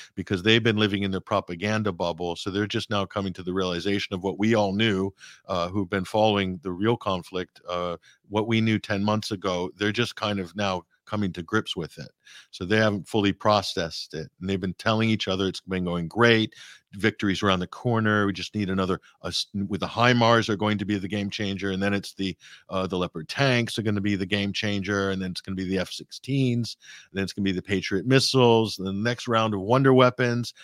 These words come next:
We just need more weapons. This is the most insane and, in a way, barbaric experiment, because that's what it is at the end of the day. We can call it a proxy war, but what it is, is an experiment. They've never tried to mechanize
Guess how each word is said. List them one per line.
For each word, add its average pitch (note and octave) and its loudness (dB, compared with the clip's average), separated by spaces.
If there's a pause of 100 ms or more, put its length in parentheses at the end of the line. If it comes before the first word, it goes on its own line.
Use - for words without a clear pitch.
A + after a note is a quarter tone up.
(140)
We A2 0
just C3 0
need A#2+ 2
more G#2+ 0
weapons. G2+ -2
This A#2+ -2
is B2 -4
the - -6
most A2 0
insane A#2 -2 (380)
and, G#2 0
in G#2 -2
a G#2 0
way, C3 4
barbaric G#2 0 (460)
experiment, A2 0
because A2 0
that's C3 2
what C3+ 0
it A#2 0
is G#2+ 2
at F2+ -4
the G#2+ 0
end G#2+ 0
of F#2+ -6
the G2 -2
day. A#2 2
We F2+ -2
can G2+ -6
call C3 2
it B2+ 0
a G#2 0
proxy A#2 2
war, F2+ -2
but F#2 -6
what A2+ 0
it G#2 -4
is, A#2 0 (240)
is G2+ -4
an G#2 -2
experiment. A#2 -2
They've G#2+ 0
never B2 2
tried A2 -2
to G#2 -4 (280)
mechanize G2 0